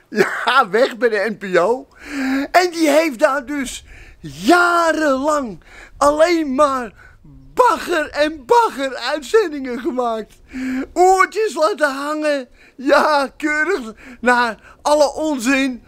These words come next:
en flauwekul die R T L uitgezonden wilde hebben. Ja, nou ja. Van pure ellende is ze daar dus weggegaan. En nu wil ze dus even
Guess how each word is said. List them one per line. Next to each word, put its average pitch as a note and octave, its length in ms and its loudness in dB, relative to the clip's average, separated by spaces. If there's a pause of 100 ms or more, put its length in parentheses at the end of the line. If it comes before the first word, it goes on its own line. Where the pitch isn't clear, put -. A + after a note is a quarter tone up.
(100)
en A#3 160 0
flauwekul C4 880 0 (340)
die A#3+ 340 2
R B3+ 140 2
T - 60 -18
L A3+ 420 2
uitgezonden G3 720 -2
wilde E3+ 340 2
hebben. C3+ 420 -4 (420)
Ja, G#3+ 500 2
nou A3 300 -2
ja. G#3+ 240 -4 (1000)
Van D#4 220 0
pure G4 360 4
ellende E4+ 420 2
is D#4 220 -4
ze C4+ 100 -6
daar C4 260 0
dus G#3+ 160 -8
weggegaan. B3+ 800 -2 (340)
En D4 160 6
nu F4+ 200 6
wil F4+ 260 4
ze C4+ 160 -2
dus B3+ 280 -4
even B3 560 0